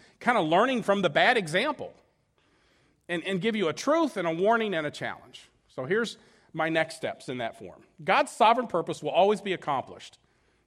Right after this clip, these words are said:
often in spite of us. Um,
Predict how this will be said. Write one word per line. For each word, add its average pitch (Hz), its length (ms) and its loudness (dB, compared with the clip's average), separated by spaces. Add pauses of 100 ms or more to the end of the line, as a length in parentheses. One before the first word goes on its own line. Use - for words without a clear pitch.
(1120)
often 151 340 2
in 175 100 -4
spite 135 360 -4
of 98 100 -10
us. - 320 -16 (1800)
Um, 131 360 -6